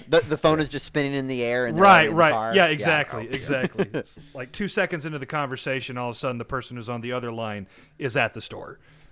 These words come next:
Speaker 3: Yeah.
Speaker 1: So was there ever, like, a holy grail for you, Kevin? Like, a figure that you always wanted, but it was elusive? Do you recall?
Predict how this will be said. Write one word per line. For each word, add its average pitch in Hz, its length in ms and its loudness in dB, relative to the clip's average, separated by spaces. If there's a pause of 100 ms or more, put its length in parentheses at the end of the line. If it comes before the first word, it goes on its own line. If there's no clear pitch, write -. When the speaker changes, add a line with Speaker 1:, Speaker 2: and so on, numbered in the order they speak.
(200)
Speaker 3:
Yeah. 69 200 -10
Speaker 1:
So 185 380 4
was 170 200 -2
there 175 140 0
ever, 247 220 0
like, 196 240 0
a 147 80 2
holy 143 360 -2
grail 113 460 -4
for 139 140 -14
you, 131 180 -10
Kevin? 139 480 -8 (300)
Like, 117 220 -2 (160)
a 127 100 -2
figure 139 480 -2
that 110 340 -6 (480)
you 117 220 -10
always 113 480 -2
wanted, 110 420 -8
but 110 100 -10
it 92 80 -10
was 92 160 -12
elusive? 98 680 -12 (1700)
Do 110 80 -12
you 104 60 -10
recall? 101 540 -6